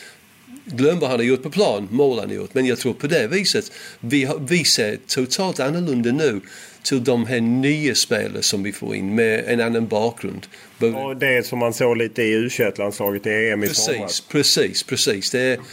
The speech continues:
Speaker 1: det är det jag menar. Jag tror inte det hade varit möjligt om inte vi hade haft Zlatan, ha-, som hade haft hans resa och, eh, och varit envis och sagt att jag vill inte vara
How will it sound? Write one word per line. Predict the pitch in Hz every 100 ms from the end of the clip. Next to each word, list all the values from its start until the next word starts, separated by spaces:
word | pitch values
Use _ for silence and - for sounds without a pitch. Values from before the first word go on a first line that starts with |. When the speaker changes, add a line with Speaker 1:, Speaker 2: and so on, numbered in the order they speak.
| - -
Speaker 1:
det | 135
är |
det | 135 165
jag | 131
menar. | 131 120 110
Jag | 120
tror | - 165
inte | 208 220 214
det | 196
hade | 180 180
varit | 165 127
möjligt | 135 139 104 101 104 - - - - - - - _
om | - 131
inte | 156 165 156
vi | 135
hade | 127
haft | 117 123
Zlatan, | - 117 143 - 98
ha-, | 104 120 -
som | - 120
hade | 110 120
haft | 113 120 117
hans | 127 117 110
resa | 117 107 123 - 95 - - - - -
och, | 120 - - -
eh, | 117 110
och | 110 120 -
varit | 135 127
envis | 131 127 147 120 104 -
och | 110
sagt | - 110 -
att | 110 - - - - - - -
jag | 156 131 151
vill | 131 127
inte | 143 151 147
vara | 120 160 117